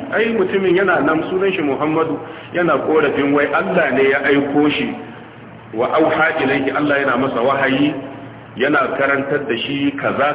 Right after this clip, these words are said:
kaza, kaza." To shi Amr bin Salama lokacin fa yaro karami ne, amma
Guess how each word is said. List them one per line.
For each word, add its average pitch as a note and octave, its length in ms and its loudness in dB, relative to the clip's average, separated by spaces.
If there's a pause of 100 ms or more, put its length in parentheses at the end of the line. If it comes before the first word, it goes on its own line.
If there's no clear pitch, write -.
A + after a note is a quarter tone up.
kaza, C3+ 240 2 (100)
kaza." C#3 280 2 (720)
To D3+ 140 4
shi G3+ 200 0
Amr G#3 300 4
bin F3 180 2 (100)
Salama C#3+ 360 2
lokacin C#3+ 420 0
fa B2+ 480 0 (540)
yaro D#3+ 340 2
karami C3+ 440 2
ne, A#2 120 2 (840)
amma C3+ 320 2